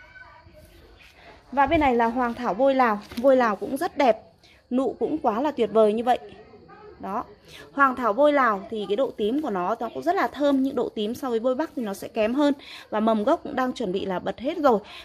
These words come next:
Và hàng thì cũng đã cắt tỉa rễ khá là sạch sẽ nhá. Em bán vôi Lào với giá là hai trăm bốn mươi nghìn cho một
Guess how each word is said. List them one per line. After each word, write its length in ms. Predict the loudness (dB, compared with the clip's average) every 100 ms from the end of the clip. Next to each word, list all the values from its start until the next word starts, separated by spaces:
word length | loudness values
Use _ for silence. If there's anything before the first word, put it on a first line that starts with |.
| -10
Và 80 | -6
hàng 260 | -4 -6
thì 80 | -6
cũng 140 | -8 -6
đã 80 |
cắt 220 | -6 -6 -2
tỉa 180 | -2
rễ 200 | 0 0
khá 240 | -2 -6 -6
là 80 | -4
sạch 180 | -6
sẽ 240 | -8 -4 0
nhá. 140 | 0 -2 -14 -12
Em 160 | -4 0
bán 180 | 0 2
vôi 140 | 4
Lào 180 | 4 2
với 100 | -2
giá 160 | -2
là 100 | -2 -4
hai 240 | -4 -4 -4
trăm 180 | -4 -2
bốn 200 | -2 -2
mươi 80 | 0
nghìn 160 | -2
cho 140 | -2
một 100 | -6